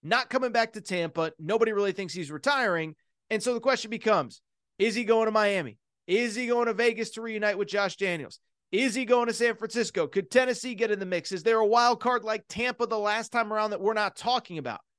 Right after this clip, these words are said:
And so that was a lot of the conversation. But to me,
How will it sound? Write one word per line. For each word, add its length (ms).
And 100
so 140
that 280
was 140
a 40
lot 200
of 60
the 80
conversation. 760
But 260
to 180
me, 600